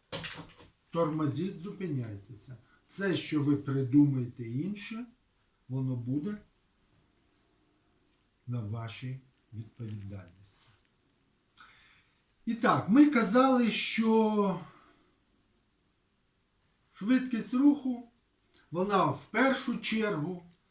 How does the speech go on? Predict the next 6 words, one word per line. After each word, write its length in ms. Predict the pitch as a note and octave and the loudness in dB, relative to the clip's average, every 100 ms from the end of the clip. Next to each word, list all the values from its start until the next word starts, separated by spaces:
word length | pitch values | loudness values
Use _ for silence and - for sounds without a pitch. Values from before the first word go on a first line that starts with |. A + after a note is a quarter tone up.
| _ _ A#2+ | _ _ -12
залежить, 960 | A2+ C#3+ C#3 D3 F#3+ G3+ F#3 G3 - - _ _ _ _ _ _ | -2 2 2 4 2 0 -2 -8 -12 -20 _ _ _ _ _ _
в 160 | _ | _
першу 440 | F3+ F#3+ C3+ - C3 | -6 -4 -4 -4 -6
чергу 640 | - G#3 B3 G3+ G3+ G#3 - _ _ | -2 4 4 2 -4 -8 -14 _ _
залежить 920 | G#2+ A2 C3+ C3 F3 G3 F3+ G3+ G3+ - _ _ _ A2 | -12 -6 -2 -2 -2 -2 -6 -8 -12 -20 _ _ _ -10
від 560 | A#2 C3+ D3+ D3 - | -6 -2 -4 -6 -14